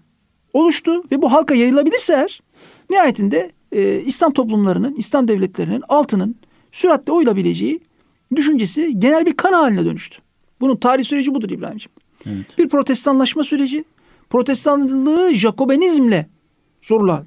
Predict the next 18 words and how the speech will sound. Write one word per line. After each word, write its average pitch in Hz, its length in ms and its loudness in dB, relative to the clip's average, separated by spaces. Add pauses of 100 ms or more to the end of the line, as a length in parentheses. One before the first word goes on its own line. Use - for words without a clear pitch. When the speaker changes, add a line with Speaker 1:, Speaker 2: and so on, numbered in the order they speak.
Speaker 1:
dikte - 240 -2
ederek, 202 440 0 (160)
olmazsa 233 420 0
kelle 247 280 -2
alarak 196 400 0 (380)
süratle 269 420 0
getirme, 180 460 -6 (240)
e, - 80 -18
ihtiyacı 185 480 -4
görüldü. 262 460 -2 (720)
Bunlar 311 240 2
uygulandı 285 680 2 (120)
fakat 190 340 -2 (180)
bu 294 260 0 (440)
başta 185 220 -2
Türkler 214 300 -2
olmak 175 300 0
üzere 156 280 -14